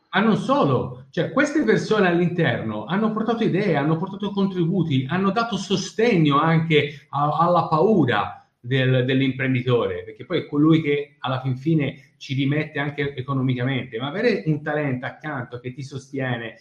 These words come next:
che magari ti mette anche un, un braccio intorno al collo e ti fa sentire tranquillo, "Te lo risolvo io questo problema, non ti stare a preoccupare", fa la differenza, fa tanto la differenza, fa veramente tanta la differenza.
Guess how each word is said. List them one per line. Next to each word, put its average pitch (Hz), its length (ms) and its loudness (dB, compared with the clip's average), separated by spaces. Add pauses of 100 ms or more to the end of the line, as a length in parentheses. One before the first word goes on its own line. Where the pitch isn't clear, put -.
(160)
che 139 240 -8
magari 175 280 -4
ti 165 80 -6
mette 165 240 -2
anche 160 480 -4 (340)
un, 147 340 -6 (420)
un 143 160 -6
braccio 165 280 -2
intorno 156 300 -2
al 143 160 -4
collo 107 720 -2 (220)
e 131 140 -6
ti 147 120 -4
fa 175 120 -2
sentire 160 440 2
tranquillo, 151 400 2
"Te 160 80 0
lo 156 60 6
risolvo 170 440 4
io 170 160 6
questo 131 240 -2
problema, 110 720 -2
non 139 140 -4
ti 160 80 -2
stare 180 240 -2
a 175 100 -4
preoccupare", 127 720 -4 (280)
fa - 240 -8
la 139 60 0
differenza, 123 640 -4
fa - 280 -10
tanto 127 360 -6
la 104 80 -10
differenza, 95 520 -18
fa 120 120 -8
veramente 143 560 -6
tanta 123 340 -8
la 98 60 -10
differenza. 92 600 -20